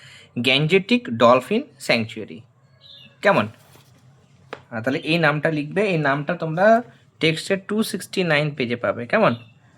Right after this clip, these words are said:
এরপরে হলুদের ঔষধি গুণ, এগুলো তো বইয়েই দেওয়া হয়েছে। কেমন? হলুদের ঔষধি গুণ তোমরা এখানে বইয়ে,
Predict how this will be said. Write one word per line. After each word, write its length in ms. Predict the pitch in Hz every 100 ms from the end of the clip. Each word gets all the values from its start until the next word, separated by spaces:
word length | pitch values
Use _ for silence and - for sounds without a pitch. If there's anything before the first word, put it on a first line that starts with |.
| _ _ -
এরপরে 500 | 175 180 156 120 110 - - -
হলুদের 380 | 185 208 214 208
ঔষধি 340 | 190 208 196
গুণ, 240 | 185 185 196
এগুলো 220 | - 185 214
তো 80 |
বইয়েই 320 | 190 151 160 185
দেওয়া 260 | 175 170
হয়েছে। 400 | 170 170 160 175 180 _ _ - - _ - _
কেমন? 280 | - 180 120 - - - _ - -
হলুদের 340 | 135 139 151 151
ঔষধি 380 | 147 - 147
গুণ 280 | 147 151 156
তোমরা 280 | 156 131 139
এখানে 260 | 139 139 139
বইয়ে, 540 | 127 127 127 135 -